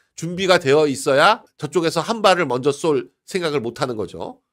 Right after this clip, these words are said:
지금 뭐 북한에서 생각할 수 있는 거는 연평도나 백령도에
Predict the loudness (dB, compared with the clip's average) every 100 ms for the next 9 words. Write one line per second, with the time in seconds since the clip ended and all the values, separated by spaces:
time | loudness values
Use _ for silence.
0 | _ _ _ _ -8 -2 6 6 6 0
1 | _ _ -12 -2 2 4 4 4 2 0
2 | 0 -2 0 -4 -4 -8 -4 -2 -2 -6
3 | _ _ _ 0 0 2 0 2 0 0
4 | -4 -4 -2 2 2 2